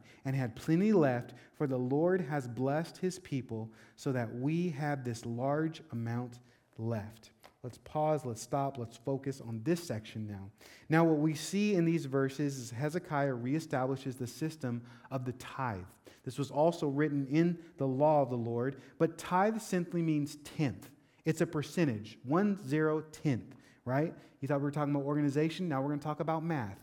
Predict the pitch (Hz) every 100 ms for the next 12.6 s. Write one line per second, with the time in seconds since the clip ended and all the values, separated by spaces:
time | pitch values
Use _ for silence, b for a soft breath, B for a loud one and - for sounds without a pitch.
0 | - _ _ - 147 117 - - 160 135
1 | 139 117 113 98 98 135 147 180 B B
2 | B - 151 160 147 160 - 214 220 220
3 | 190 143 165 185 185 143 - 185 202 185
4 | - 151 160 170 175 175 196 127 107 120
5 | 107 113 113 175 131 107 104 123 107 139
6 | 143 190 185 - 113 - B B - 113
7 | 147 160 170 202 131 - B B - 151
8 | 156 131 156 233 233 175 151 147 165 185
9 | 190 180 170 156 160 143 117 135 139 151
10 | 143 165 196 233 233 - B B _ _
11 | - 165 165 143 135 127 113 113 165 151
12 | 117 104 - 98 - 95